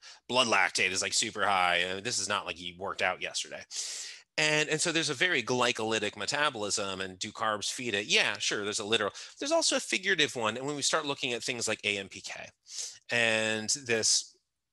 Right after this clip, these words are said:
uh, activation of A M P K, um, through, uh, depletion of, of carbohydrates and, and what A M P K is, is doing to a tumor. And, and, and so there's, it's more complicated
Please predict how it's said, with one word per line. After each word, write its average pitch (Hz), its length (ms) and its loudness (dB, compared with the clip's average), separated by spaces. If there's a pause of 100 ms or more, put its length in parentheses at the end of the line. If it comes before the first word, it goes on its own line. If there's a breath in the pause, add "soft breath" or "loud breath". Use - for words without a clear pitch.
(480)
uh, 110 180 0
activation 104 720 0
of 87 120 -4
A 95 120 0
M 92 120 -4
P 95 180 -8
K, 87 340 -2 (440 loud breath)
um, 98 340 -2
through, 98 500 -6 (240)
uh, 117 280 -8 (100)
depletion 101 640 -2
of, 90 260 -10
of 95 300 -4
carbohydrates 92 880 -4
and, 92 240 -8
and 92 220 -8
what 98 160 -6
A 107 120 0
M 98 120 -6
P 110 100 -12
K 95 300 -6
is, 87 200 -6
is 95 480 -6 (120)
doing 110 400 -2
to 95 320 -4 (400 soft breath)
a - 80 -20
tumor. 90 500 -4
And, 98 220 -6
and, 101 160 -2 (420 loud breath)
and 135 180 2
so 165 120 4
there's, 147 260 2
it's 151 160 0
more 165 380 0
complicated 110 1120 -2